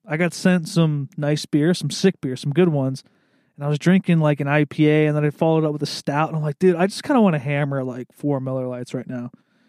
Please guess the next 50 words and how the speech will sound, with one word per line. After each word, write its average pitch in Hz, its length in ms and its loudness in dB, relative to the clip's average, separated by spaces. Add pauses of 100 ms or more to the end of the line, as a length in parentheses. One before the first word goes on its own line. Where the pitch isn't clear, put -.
(340)
You 240 60 -10
ever 240 80 -2
get 214 100 4
that 208 160 2
feeling? 190 440 4 (200)
You 180 100 -2
know, 202 120 2
you 190 100 4
just, 185 180 0
like, 170 160 4
at 165 60 4
a 170 40 2
brewery, 160 640 4
and 165 100 4
you're 151 80 0
like, 147 160 -2
"Oh, 175 180 -2
yeah, 180 200 2
these 196 180 0
I 147 140 0
P 139 180 -2
As 131 140 -4
are 139 60 -18
good," 135 240 -12
but - 220 -10
you 202 120 -12
just - 220 -4
wanna, 220 180 4
like, 151 340 0 (120)
hammer, 156 720 0 (800)
like, 147 120 -4
a 151 60 0
bunch 175 320 2
of 180 80 4
Miller 170 240 6
Lites 156 280 2
or 156 40 2
Bud 143 260 -2
Lights. 143 240 -2
I 208 60 0
don't 285 180 2
mean 220 160 4
that, 170 160 4
like, 147 240 2 (880)
as 151 180 -2
an 170 80 4
alcoholic 160 680 2
or 170 40 4
whatever, 165 380 2
but 156 260 0